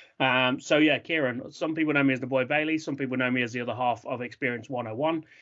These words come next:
Um, I do all sorts within industry, always been in, uh, hospitality. Um, I spend my days between facilitating around customer experience and leadership,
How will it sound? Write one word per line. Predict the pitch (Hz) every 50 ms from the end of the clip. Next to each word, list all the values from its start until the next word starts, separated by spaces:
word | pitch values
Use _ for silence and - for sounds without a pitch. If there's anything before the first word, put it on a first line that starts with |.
| - _ _ -
Um, | 123 117 117 117 117 117 117 117 107 - _ _ _ _ _ - -
I | 123 131 135 135 120 123 107 - _ _ _ _ _ _ 151 147 135 131
do | - 143 135 127 123 120 120 123 - - -
all | 143 127 123 120
sorts | 113 - 139 110 113 113 -
within | 135 117 117 120 113
industry, | 110 110 107 104 - - 123 110 107 110 107 - _
always | - 156 139 143 131
been | 127 143 127
in, | 127 123 120 120 120 123
uh, | 120 110
hospitality. | 123 123 - - - 135 127 127 - - 139 127 127 123 - - - _ _ -
Um, | 120 110 110 113 113 -
I | - 117
spend | - - 147 135 131
my | 127 123 120
days | 113 139 131 127 127 123 120
between | - 139 131 - 156 143 123 123 120 117 110
facilitating | - 131 - 156 139 135 135 143 131 131 131 131 123
around | 123 123 120 117 113
customer | - - 135 - - 131 123
experience | 120 - - 139 131 127 127 127 127 123 - - - _ _ _ -
and | - 113
leadership, | 135 165 170 165 165 160 - 185 175 175 - _